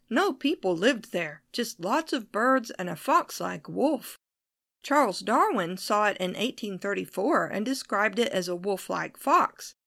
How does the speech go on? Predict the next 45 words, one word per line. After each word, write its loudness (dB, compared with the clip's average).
but 2
modern 6
D 2
N -2
A -2
research -2
shows -4
that -2
it's -8
not 2
only -2
not 4
a -4
fox, 2
its -6
closest 2
living 0
relative 2
is -2
the -4
maned 2
wolf, -2
which -2
still -2
lives -2
in 2
parts 0
of -4
South -4
America. -2
The 0
Falkland 0
Islands 2
wolf -4
was -4
tawny 0
in -4
color -2
with -4
a -2
white -2
tip -6
to -10
its -14
tail. -2